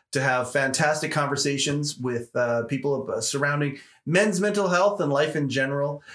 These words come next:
I am extremely excited for today's podcast because, uh, the gentleman that I get to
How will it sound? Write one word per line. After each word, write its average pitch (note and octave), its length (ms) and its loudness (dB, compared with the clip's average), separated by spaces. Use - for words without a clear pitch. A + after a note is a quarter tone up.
I C#3 180 4
am C#3+ 220 2
extremely G#3+ 640 4
excited E3+ 400 6
for E3+ 120 4
today's C#3+ 400 4
podcast C3 920 4
because, B2 680 4
uh, B2+ 160 2
the B2+ 100 2
gentleman C#3+ 360 4
that D3 80 4
I C3 120 4
get C3+ 180 0
to C3 280 4